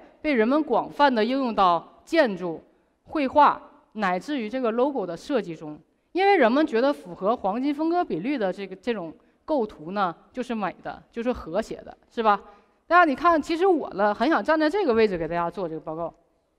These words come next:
为什么？我站在这里其实就是黄金分割点了，是吧？我觉得会显得更上镜一点儿，是吧？然后呢，这个斐波那契数列，甚至有人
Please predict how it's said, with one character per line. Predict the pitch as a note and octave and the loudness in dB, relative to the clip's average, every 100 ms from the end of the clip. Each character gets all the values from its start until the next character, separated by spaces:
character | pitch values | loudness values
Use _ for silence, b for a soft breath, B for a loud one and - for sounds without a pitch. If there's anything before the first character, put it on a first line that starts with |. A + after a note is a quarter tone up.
| - | -8
为 | A#3 | -4
什 | F#3+ | 0
么？ | F3+ F#3 _ _ _ _ _ _ _ | -2 -2 _ _ _ _ _ _ _
我 | - A3+ | -10 -6
站 | A3 D4+ | 0 2
在 | D4 | 2
这 | D4+ | 0
里 | C4+ | -4
其 | E3 G3+ | -4 -2
实 | A3 | -2
就 | A3+ A3+ | -4 -8
是 | |
黄 | G#3 F3+ F3+ | -8 -6 -6
金 | A3 A3 | -6 -6
分 | A#3 | -6
割 | A3+ G#3+ | -4 -4
点 | G3+ - | -6 -8
了， | - D#3+ | -20 -16
是 | |
吧？ | F3 | -14
我 | F3 E3+ | -8 -6
觉 | F#3+ | -4
得 | G#3 | -2
会 | A#3+ A#3 F#3 - | -2 -2 -4 -8
显 | - F3 E3+ | -12 -12 -10
得 | |
更 | F3 B3 | -10 -8
上 | C4+ A#3 | -6 -4
镜 | D4+ A#3 | -4 -4
一 | |
点 | D3+ - | -6 -12
儿， | - | -16
是 | - | -16
吧？ | - _ _ _ _ _ _ _ | -16 _ _ _ _ _ _ _
然 | - C#4 | 2 8
后 | G4+ | 8
呢， | F4+ B3+ | 8 6
这 | F#4+ F4+ | 4 6
个 | D4 A#3+ | 8 8
斐 | C#4+ F#4+ | 4 0
波 | |
那 | F#4+ F#4 | 4 4
契 | G4 | 4
数 | G4 F#4 | 2 2
列， | G4 D4 | 4 4
甚 | F#4 F4 | 2 0
至 | |
有 | C4+ D#3 | 0 0
人 | E3 F#3 B3+ | 0 0 -2